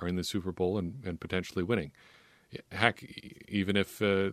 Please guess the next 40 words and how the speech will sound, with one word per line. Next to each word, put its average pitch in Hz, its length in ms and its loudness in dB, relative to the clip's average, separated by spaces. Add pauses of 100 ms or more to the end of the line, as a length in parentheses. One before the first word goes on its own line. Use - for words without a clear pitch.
(120)
a - 60 -10
couple 104 240 4
things 98 240 2
break 104 200 6
slightly 104 460 4
differently 101 400 2
in 98 80 4
the 101 80 6
N 101 80 4
F 98 80 0
C 104 120 -2
Championship 92 520 -2
game, 71 200 -6
the 69 60 -12
Packers 80 380 -4
are 82 80 -4
in 80 80 -4
the 78 60 -6
Super 80 240 -6
Bowl 76 260 -6
and 82 100 -6
winning. 82 220 0
But 95 180 4 (520)
when 95 100 2
it 90 40 2
gets 110 180 10
to 110 100 -6
that 107 220 6
stage, 113 280 6
it 87 60 -8
just - 220 -2
gets 101 180 2
to - 80 -6
be 90 140 2
so 95 320 4
high 90 260 4
leverage 87 440 4
and 80 140 -4
predicting 87 480 2
beyond, 87 580 2